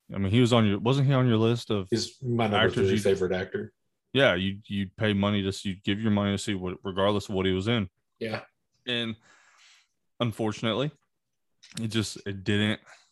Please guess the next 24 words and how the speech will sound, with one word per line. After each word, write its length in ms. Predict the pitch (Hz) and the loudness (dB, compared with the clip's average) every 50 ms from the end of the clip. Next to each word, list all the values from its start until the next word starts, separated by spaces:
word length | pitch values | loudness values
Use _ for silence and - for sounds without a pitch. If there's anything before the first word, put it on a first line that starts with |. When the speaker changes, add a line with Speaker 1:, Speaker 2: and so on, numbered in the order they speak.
| _ _ _ _ _ _ _ _ _ _ _ _ _ _ _ _ _ _ _ _ _ | _ _ _ _ _ _ _ _ _ _ _ _ _ _ _ _ _ _ _ _ _
Speaker 1:
it, 160 | - 104 92 92 | -10 -8 -8 -6
it 140 | 95 92 | -8 -8
didn't 380 | 87 98 95 90 98 101 98 87 | -4 -4 -4 -2 -2 -4 -4 -2
do, 360 | 98 95 98 98 98 98 95 - _ _ _ _ _ - | 0 0 2 2 0 0 -2 -6 _ _ _ _ _ -8
you 140 | 139 101 | -6 -4
know, 220 | 95 95 95 92 92 | -2 -2 -2 -2 -4
what 200 | 98 101 98 95 | -4 -4 -2 -2
it 100 | 98 95 | -2 -2
should 180 | - - 113 104 | -2 0 0 2
have 140 | 95 90 90 | 2 0 -2
done. 200 | 85 - 95 - - | -6 -8 -8 -10 -10
It 160 | - 98 92 | -10 -6 -2
didn't, 400 | 90 107 110 104 98 95 90 - | 0 2 2 2 2 0 -2 -2
it 160 | - 95 90 85 | -4 -4 -2 2
didn't 220 | 107 107 107 101 | 2 2 4 4
meet 180 | 98 95 95 - | 2 2 2 0
that 180 | 92 85 85 | -2 -2 -4
standard 520 | - - - 92 98 98 92 90 87 85 82 | -6 -4 -2 0 0 0 0 -2 -4 -6 -6
that 180 | 87 82 78 | -6 -4 -4
we're 100 | 85 87 | -4 -6
used 200 | 87 85 82 - - | -6 -6 -6 -8 -8
to 60 | 90 | -10
seeing 380 | - - 90 87 87 87 85 | -8 -6 -6 -4 -4 -4 -6
from, 360 | 85 - - 87 85 85 85 | -4 -2 -2 -2 0 -2 -4